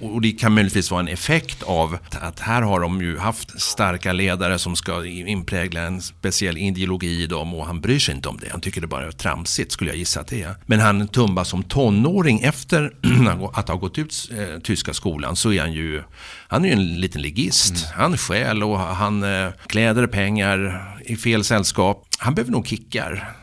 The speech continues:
Speaker 1: Och hans syster säger att, ja, han, han hamnar i fel kretsar. Men, eh, när han upptäckte idrotten kunde han rikta sin energi där. Men det är ju ett par år där som inte stämmer i, eh, den vanliga historieskrivningen. Och det är ju lustigt också att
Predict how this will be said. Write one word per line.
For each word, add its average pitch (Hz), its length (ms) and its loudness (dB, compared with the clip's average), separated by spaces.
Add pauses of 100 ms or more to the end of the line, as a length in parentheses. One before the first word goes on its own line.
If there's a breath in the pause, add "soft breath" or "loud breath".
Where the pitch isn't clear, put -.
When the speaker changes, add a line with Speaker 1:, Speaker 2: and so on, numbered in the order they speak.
Speaker 1:
Och 101 120 -2
hans 101 160 4
syster - 380 2
säger 80 340 4
att, 82 200 -4
ja, 110 280 2
han, 107 280 2
han 107 120 2
hamnar 87 300 2
i 87 60 -2
fel - 200 -6
kretsar. 80 680 -2
Men, 85 460 4
eh, 78 300 0
när 98 220 0
han 87 140 2
upptäckte 85 420 -2
idrotten 80 680 -4 (280)
kunde 92 160 -4
han 82 80 -6
rikta 82 200 -10
sin 80 180 -4
energi 73 360 -6
där. - 420 -10
Men 117 140 4
det 123 60 8
är - 40 8
ju 156 60 8
ett 131 140 2
par 135 200 6
år 110 260 4
där 85 220 2
som 101 160 0
inte 90 180 0
stämmer 143 520 2
i, 76 360 -2
eh, 85 140 -8
den 101 160 4
vanliga 92 300 2
historieskrivningen. 92 960 0 (140)
Och 95 240 0
det 95 80 -2
är 98 40 2
ju 98 220 2 (120)
lustigt 107 400 0
också 82 280 -2
att - 240 -6